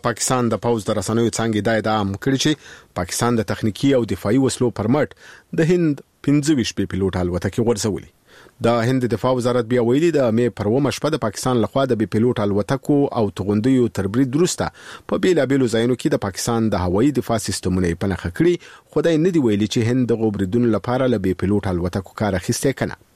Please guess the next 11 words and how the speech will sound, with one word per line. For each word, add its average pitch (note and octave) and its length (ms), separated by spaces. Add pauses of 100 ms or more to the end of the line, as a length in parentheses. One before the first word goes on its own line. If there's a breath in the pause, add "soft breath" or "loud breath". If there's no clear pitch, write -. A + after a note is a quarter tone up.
(520)
د G#2+ 120
هند A2 240
دفاع A2 280
وزارت G#2+ 340
په A2 100
یوه G2+ 160
اعلامیه G2+ 320
کې - 180
همداره G2 380
زیاته F#2 300
کړې، D3 160